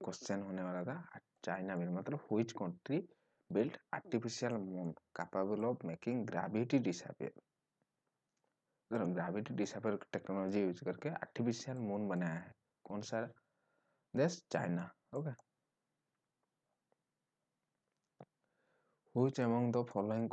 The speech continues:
country prince has returned all of his military title and royal patronage to the monarchs in January twenty twenty-two? तो कौन सा देश के जो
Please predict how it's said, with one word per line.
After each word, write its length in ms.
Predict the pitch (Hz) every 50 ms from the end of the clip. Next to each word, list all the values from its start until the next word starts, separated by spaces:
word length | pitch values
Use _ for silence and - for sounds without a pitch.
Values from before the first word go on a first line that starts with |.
| -
country 280 | 98 104 - 110 113 113
prince 400 | 113 113 107 104 98 92 87 - - - - _ _ _ _ _ _ _ -
has 220 | 110 107 110 113
returned 420 | 110 98 98 90 - - 107 101 - 92 90 92
all 260 | 104 113 123 123 123 - _ -
of 240 | 98 104 101 - - -
his 180 | - 104 - - 98 95
military 420 | 92 92 92 87 98 98 104 110 104
title 420 | - 85 82 82 - 85 82 82 - - - - _ _ _ _ _
and 220 | 98 95 95 90 92
royal 360 | 92 90 95 107 117 131 - - - 90
patronage 640 | 87 87 - - 92 92 90 90 87 78 - - - _ _
to 160 | - 113 139 175 - - _ _ _ _ _ -
the 80 | 92 92
monarchs 640 | 92 92 - - - - 190 - - 90 - - - - _ _ -
in 260 | - 120 147 175 131
January 480 | - 85 90 87 87 90 98 127 175 - - -
twenty 220 | - 101 - -
twenty-two? 420 | - - 92 85 - - - - 170 _ _ _ _ _ _ _ _ _ _ _ -
तो 80 | 127 - -
कौन 160 | - 98 104 113
सा 180 | - - 123
देश 180 | 113 113 110 -
के 100 | - 120
जो 220 | 113 - 127 123